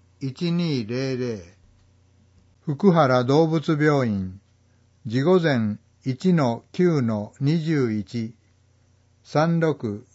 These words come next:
五六六六。むつみ動物病院、宮内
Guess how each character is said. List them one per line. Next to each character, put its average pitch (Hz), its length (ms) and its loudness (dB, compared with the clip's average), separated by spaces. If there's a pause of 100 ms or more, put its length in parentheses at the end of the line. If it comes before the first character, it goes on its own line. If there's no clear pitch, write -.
(220)
五 165 360 4
六 160 320 2
六 117 300 -2
六。 107 460 -4 (1300)
む 135 200 0
つ 190 160 4
み 180 180 4
動 170 240 6
物 156 260 -4
病 143 320 2
院、 95 320 -6 (540)
宮 151 320 2
内 131 480 -4